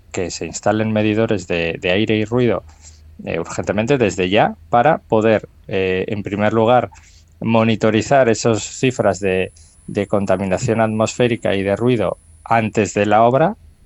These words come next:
que durante la obra se tenga un, un control exhaustivo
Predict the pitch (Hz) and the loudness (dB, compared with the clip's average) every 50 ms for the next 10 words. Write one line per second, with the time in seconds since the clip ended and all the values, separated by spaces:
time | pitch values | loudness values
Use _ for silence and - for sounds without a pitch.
0 | _ - _ _ _ - - - - - - - 131 117 98 113 113 113 123 123 | _ -20 _ _ _ -20 -20 -20 -20 -12 -4 -2 -2 0 2 2 4 4 4 2
1 | 120 110 - 117 107 113 120 135 139 127 107 87 80 - - - - - - 107 | 2 0 0 2 4 4 4 4 4 4 2 0 -2 -4 -8 -12 -6 -4 -4 0
2 | - 117 120 127 117 98 95 101 107 107 110 110 110 110 110 110 - 123 120 117 | 0 0 0 2 2 2 2 2 2 0 0 0 -2 -2 -2 -4 -4 -4 -4 -4
3 | 113 - 113 113 113 - 120 123 123 113 104 92 - - 107 101 - - - 107 | -2 -2 -2 -2 0 0 2 2 2 2 0 -4 -6 -12 -14 -12 -10 -6 -4 -4
4 | 107 - - - 139 143 135 147 170 226 | -4 -4 -4 -2 -2 0 0 0 -2 -2